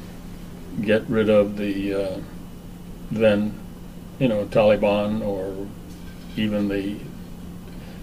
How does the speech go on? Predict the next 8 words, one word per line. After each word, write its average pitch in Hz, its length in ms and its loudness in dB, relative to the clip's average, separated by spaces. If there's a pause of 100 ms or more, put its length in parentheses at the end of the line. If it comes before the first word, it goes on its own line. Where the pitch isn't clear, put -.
(240)
very 113 200 6
secular 110 720 6 (840)
and 104 240 -2
relatively, 104 800 6
uh, 95 80 -2
civilized, 101 880 4
uh, 104 300 -6
Soviet-supported, 107 1080 4